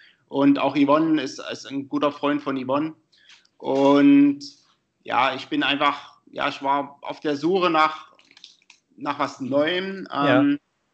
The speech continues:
Speaker 1: ähm, ich, ich möchte ja unter die acht Stunden bei dem Ironman und es fehlt nicht mehr viel. Und ja, man muss halt,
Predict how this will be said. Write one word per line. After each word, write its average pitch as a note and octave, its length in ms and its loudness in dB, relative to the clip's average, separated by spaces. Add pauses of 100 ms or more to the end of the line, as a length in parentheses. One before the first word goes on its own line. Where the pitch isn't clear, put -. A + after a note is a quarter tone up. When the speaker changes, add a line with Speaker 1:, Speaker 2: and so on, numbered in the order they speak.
(320)
Speaker 1:
ähm, C3+ 880 -2
ich, - 220 -12 (320)
ich - 240 -14
möchte C#3 280 -2
ja C3 520 0 (180)
unter E3 280 2
die C#3 180 2
acht - 220 0
Stunden F3 420 -2
bei C#3 160 2
dem C#3 100 2
Ironman D#3 540 0
und C#3 140 -2
es C#3 100 -4
fehlt D3+ 220 -2
nicht D#3+ 140 -6
mehr D3 120 -2
viel. E3+ 320 -4
Und C#3+ 380 0 (400)
ja, C3 260 -2
man C3+ 160 -4
muss C#3+ 160 -6
halt, C#3 260 0